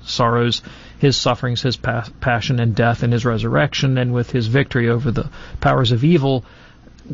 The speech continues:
We also identify with those and recognize that he's given us the victory over the sins and,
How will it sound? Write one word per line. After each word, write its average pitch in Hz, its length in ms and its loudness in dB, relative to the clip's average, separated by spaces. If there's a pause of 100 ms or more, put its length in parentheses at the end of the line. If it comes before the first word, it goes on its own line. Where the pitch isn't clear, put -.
(120)
We 147 140 4
also 139 540 2
identify 127 540 2
with 117 240 -2
those 117 300 -4
and 110 120 -4
recognize 113 680 -4
that 110 100 -4
he's 113 220 -2
given 120 240 2
us 156 160 4
the 135 80 -2
victory 120 380 -2
over 120 180 -6
the 117 80 -6
sins 127 400 -2
and, 110 160 -6